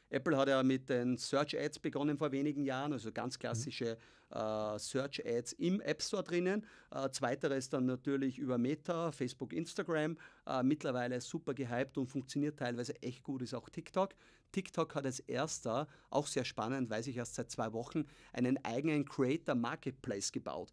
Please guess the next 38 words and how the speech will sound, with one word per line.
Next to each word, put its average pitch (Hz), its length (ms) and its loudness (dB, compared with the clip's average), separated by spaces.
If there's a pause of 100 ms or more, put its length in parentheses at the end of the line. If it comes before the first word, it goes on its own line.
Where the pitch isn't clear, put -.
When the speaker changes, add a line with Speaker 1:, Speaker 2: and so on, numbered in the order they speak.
(260)
Speaker 1:
Also 131 160 -2
ähnlich, 185 420 2
du 156 80 -4
kannst 143 240 -2
da 160 60 4
Lookalikes-Gruppen 160 680 0
machen. 143 280 0
Also 120 160 -2
für 143 100 0
mich, 190 240 0
ich 143 100 -4
bin 135 120 0
da 127 80 6
jetzt 117 140 0
reingegangen, 165 420 0
hab 120 100 -6
geschaut, 156 300 0 (400)
äh, 131 240 4
ich - 160 -2
möchte 139 240 2
jemanden 135 400 2
haben, 127 220 4
der 113 100 0
Push-Ups 202 480 0
macht, 170 280 4 (300)
der, 120 140 0
sage 123 180 0
ich 117 40 2
jetzt 113 120 -2
einmal, 104 500 -2 (180)
weiß 110 180 -4
ich 156 80 0
nicht, 135 460 -2
zwischen 120 220 -6
zwanzig 135 360 0
und 120 160 2
vierzig 220 340 4
ist, 170 300 4